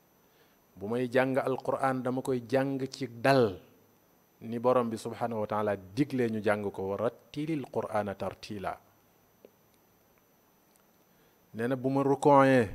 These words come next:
toroxlu laa koy boole, laa koy booleel. Wàccee sama bopp ci sama kanamu Borom,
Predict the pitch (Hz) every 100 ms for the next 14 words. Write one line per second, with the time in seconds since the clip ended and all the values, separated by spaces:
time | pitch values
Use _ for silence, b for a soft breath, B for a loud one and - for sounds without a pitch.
0 | - 123 147 - - 127 120 117 110 107
1 | 95 95 85 - _ - 101 104 87 92
2 | 87 - _ _ _ _ _ _ _ _
3 | _ _ _ _ _ _ _ _ _ _
4 | 104 - 104 104 95 95 - - - 101
5 | 98 101 95 87 98 92